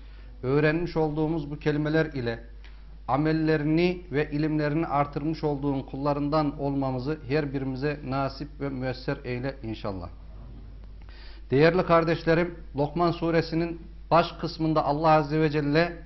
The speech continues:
bütün müşriklere kendi indirmiş olduğu dinini inkar edenlere meydan okumuş, Kur'an-ı Kerim'in bir benzerini getirip getiremeyeceklerini kendilerine sual etmiş,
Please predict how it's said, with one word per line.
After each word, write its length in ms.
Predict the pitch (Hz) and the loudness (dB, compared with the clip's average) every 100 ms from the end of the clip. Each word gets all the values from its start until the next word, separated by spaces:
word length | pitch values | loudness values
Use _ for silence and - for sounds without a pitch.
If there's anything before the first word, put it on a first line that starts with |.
| - - - - | -16 -16 -16 -2
bütün 580 | 165 - 175 170 165 131 | -2 2 4 4 2 0
müşriklere 840 | 143 143 170 170 156 156 175 175 - - - - | -2 -2 -6 0 4 4 4 0 -14 -18 -16 -2
kendi 340 | 143 160 165 | 2 2 2
indirmiş 600 | 170 156 156 156 170 151 | 0 2 2 2 -2 0
olduğu 420 | 160 151 160 143 | 0 0 0 0
dinini 400 | 143 156 156 165 | 0 2 4 2
inkar 480 | 170 156 156 151 160 156 | 0 0 0 2 0 2
edenlere 580 | 151 151 147 147 165 151 | 0 2 2 4 4 4
meydan 340 | 135 151 165 | 0 2 4
okumuş, 560 | 160 151 147 175 165 - - - - | 2 2 0 0 -4 -10 -14 -16 -16
Kur'an-ı 420 | - 147 165 170 | 0 4 6 4
Kerim'in 440 | 170 165 165 160 139 | 2 2 4 2 2
bir 200 | 156 147 | 0 2
benzerini 460 | 156 147 156 160 | 2 2 2 2
getirip 420 | 147 151 151 151 - | 2 0 -2 -6 -2
getiremeyeceklerini 1300 | 143 156 165 151 151 147 147 147 139 143 175 175 - | -2 0 2 2 2 0 -2 -2 0 2 0 -2 -2
kendilerine 580 | 151 156 151 147 160 | -2 0 0 0 0
sual 340 | 151 - 147 156 | 0 2 2 4
etmiş, 420 | 151 160 160 - | 2 0 -2 -4